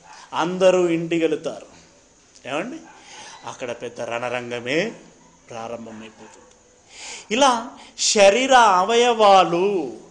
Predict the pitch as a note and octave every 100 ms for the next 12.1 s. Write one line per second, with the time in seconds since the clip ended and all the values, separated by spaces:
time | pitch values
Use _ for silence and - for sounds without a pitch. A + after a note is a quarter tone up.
0 | _ F3 G3 G3+ G#3+ G#3 G#3 E3+ F3+ G3
1 | G#3+ G#3+ G3 G#3+ A#3 G3+ F#3+ G#3+ A3+ A3+
2 | A3 G3 F3+ E3+ - G#3 F3 E3 G#3 -
3 | - - - C#3 E3 D#3+ D3+ C3+ B2+ A#2+
4 | C3 D3 D3 C#3 C3+ A2 A2 - - _
5 | _ _ _ _ _ _ A#2+ C3+ C3+ B2+
6 | A#2+ - A#2 A2+ A#2+ A2+ A2+ - - -
7 | - - _ - - - - - B3 A#3+
8 | A#3+ B3 B3+ - - - - - - D#3+
9 | G#3+ A#3+ A#3+ C4+ C4 A3+ G#3+ - G#3+ G#3+
10 | G3 A#2+ - - - _ _ _ _ _
11 | - C3+ C#3+ E3 F3 E3+ D#3+ D#3+ D#3 D3
12 | C3